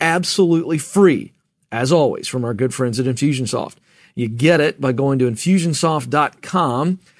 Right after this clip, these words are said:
slash office dash automation. Again, that's a long one, so stay with me. Infusionsoft dot com slash office dash automation.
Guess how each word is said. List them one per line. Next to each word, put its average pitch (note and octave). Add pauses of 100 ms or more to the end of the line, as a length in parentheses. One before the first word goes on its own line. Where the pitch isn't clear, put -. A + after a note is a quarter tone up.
(120)
slash D3+ (100)
office F#3+ (720)
dash E3 (400)
automation. C#3+ (560)
Again, A#2
that's A#2+
a F3+
long E3+
one, E3+
so C3+
stay D#3+
with E3
me. A2
Infusionsoft F3
dot C#3+
com D3
slash E3 (120)
office - (600)
dash C#3 (420)
automation. B2+